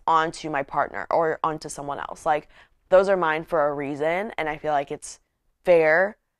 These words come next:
that I deal with it, <laughs> you know? And of course, it's a, in a partnership, I feel like you should support one another, and we do all have our off days, but,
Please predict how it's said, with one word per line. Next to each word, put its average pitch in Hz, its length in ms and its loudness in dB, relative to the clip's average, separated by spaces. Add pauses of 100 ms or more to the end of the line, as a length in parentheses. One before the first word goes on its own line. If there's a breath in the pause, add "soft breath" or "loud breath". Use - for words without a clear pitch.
that 156 340 10 (1120)
I 202 160 12
deal 240 220 4
with 175 160 6
it, - 180 0 (160)
<laughs> - 580 0
you 277 160 10
know? 277 400 12
And 233 340 10
of 233 100 4
course, 254 220 4
it's 240 120 -2
a, 214 160 -4
in 226 100 2
a 208 60 2
partnership, 208 440 0
I 185 80 -2
feel 180 120 0
like 175 140 -2
you 180 320 -4
should 180 280 -2
support 160 360 -2
one 180 140 0
another, 180 280 2
and 170 100 -2
we 170 100 -4
do 165 200 -4
all 170 200 4
have 160 140 -2
our - 140 0
off 160 220 -4
days, 151 340 -2
but, 151 320 0